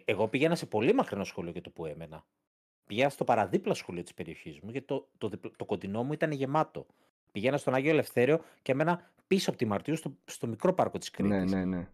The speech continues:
Speaker 1: Αυτό για εκείνη την εποχή είναι τεράστια
Speaker 2: Ε,
Speaker 1: ρε,
Speaker 2: βέβαια.
Speaker 1: απόσταση. Ψάχναμε λεωφορείο και δεν είχε. Και πηγαίνα κανονικά από τρίτη δημοτικού, που κέρδιζα και χρονιά, ήμουνα σκατόμορο, έτσι. Πήγα να γραφτώ αγγλικά και μου είπανε, «Το
Speaker 2: Μμμ.
Speaker 1: σκέφτομαι αν θα σε πάρω,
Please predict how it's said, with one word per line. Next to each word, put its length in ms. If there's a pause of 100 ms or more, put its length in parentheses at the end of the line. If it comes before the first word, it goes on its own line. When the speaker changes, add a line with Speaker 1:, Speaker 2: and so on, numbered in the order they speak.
(100)
Speaker 1:
Αυτό 280
για 140
εκείνη 240
την 100
εποχή 300
είναι 100
τεράστια 500
Speaker 2:
Ε, 40
Speaker 1:
ρε, 60
Speaker 2:
βέβαια. 260
Speaker 1:
απόσταση. 520 (260)
Ψάχναμε 400
λεωφορείο 320
και 100
δεν 140
είχε. 340 (600)
Και 100
πηγαίνα 380
κανονικά 520
από 180
τρίτη 240
δημοτικού, 580 (140)
που 120
κέρδιζα 360
και 120
χρονιά, 320
ήμουνα 440
σκατόμορο, 600
έτσι. 340 (460)
Πήγα 200
να 80
γραφτώ 240
αγγλικά 300
και 100
μου 120
είπανε, 340
«Το 60
Speaker 2:
Μμμ. 100
Speaker 1:
σκέφτομαι 460
αν 100
θα 120
σε 120
πάρω, 400